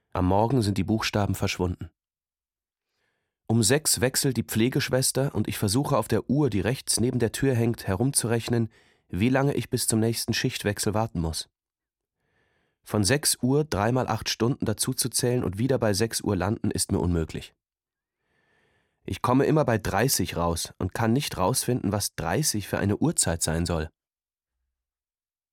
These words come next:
Sprachlich scheint dagegen alles okay zu sein. Ich finde Worte für dieses Urversagen, aber die Rechenleistung null. Es scheint mir ein zu verschmerzender Verlust.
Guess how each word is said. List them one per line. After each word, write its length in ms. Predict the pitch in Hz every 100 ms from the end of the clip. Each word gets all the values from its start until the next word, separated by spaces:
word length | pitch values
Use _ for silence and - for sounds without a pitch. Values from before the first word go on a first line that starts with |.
| _ _ _ _ _
Sprachlich 720 | - - - 107 147 165 160 -
scheint 240 | 139 139
dagegen 320 | 127 127 120
alles 260 | - 117 117
okay 260 | - 127
zu 160 | 117 101
sein. 320 | 85 87 85 - _ _ _ _ _
Ich 180 | - -
finde 280 | - 131 113
Worte 320 | 95 120 -
für 140 | 107 98
dieses 320 | 90 87 -
Urversagen, 760 | - 113 - 92 87 87 90 85 - _ _ _ _
aber 200 | - 90
die 120 | 90 90
Rechenleistung 840 | 117 - 101 92 92 - 98 98 -
null. 340 | - 87 80 - _ _ _ _ _ _ _ _ _ _ _ _
Es 140 | 101
scheint 280 | - 135 147
mir 120 | 123
ein 140 | 104 110
zu 140 | -
verschmerzender 680 | 113 107 - 110 113 - 98
Verlust. 540 | - 98 95 - -